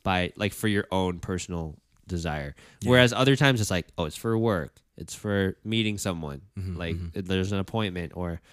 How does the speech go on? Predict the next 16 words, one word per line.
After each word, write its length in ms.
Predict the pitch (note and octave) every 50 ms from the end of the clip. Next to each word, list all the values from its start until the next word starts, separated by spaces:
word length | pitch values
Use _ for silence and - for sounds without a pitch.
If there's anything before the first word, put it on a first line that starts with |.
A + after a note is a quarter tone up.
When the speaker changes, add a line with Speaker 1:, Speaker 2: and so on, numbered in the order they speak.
| - - - - - -
Speaker 1:
you 100 | - F#2+
know, 140 | F#2+ F2+ F2+
like, 80 | F#2
Speaker 2:
Exactly. 100 | F#2+ G2
Speaker 1:
a 40 | F#2+ G2
mission 260 | G2+ G2+ - - F#2 F2
that 80 | D#2+ D2+
you're 100 | D#2+ D#2+
going 240 | D#2+ D#2 D#2 D#2 D#2
to. 160 | - D#2 D2+
But 160 | D2 F#2 G2
this 160 | A#2 C3 -
Speaker 2:
Yeah. 60 | F#3 F3
Speaker 1:
is, 100 | D#3 D3+
like, 180 | B2+ A2+ - -
actual, 680 | G2 G2+ G2 - - - G#2 G2 F#2 F2+ F2 E2 -